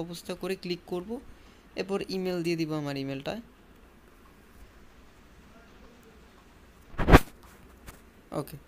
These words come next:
দিয়ে দিলাম। তারপর এখানে আপনার phone number। তো এটা চাইলে আপনি ছোট বড় স্টাইল স্টাইলে করতে পারবেন। তো আমি আমার phone নাম্বারটি এখানে একটি, যে কোনো একটি দিয়ে দিলাম। তারপর এখান থেকে stylish আছে, style আছে, font আছে,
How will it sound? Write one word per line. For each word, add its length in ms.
দিয়ে 200
দিলাম। 180
তারপর 300
এখানে 220
আপনার 300
phone 240
number। 260
তো 120
এটা 180
চাইলে 260
আপনি 120
ছোট 180
বড় 120
স্টাইল 280
স্টাইলে 400
করতে 280
পারবেন। 260
তো 120
আমি 120
আমার 160
phone 220
নাম্বারটি 340
এখানে 180
একটি, 160
যে 140
কোনো 180
একটি 180
দিয়ে 180
দিলাম। 180
তারপর 280
এখান 180
থেকে 120
stylish 400
আছে, 160
style 300
আছে, 200
font 340
আছে, 220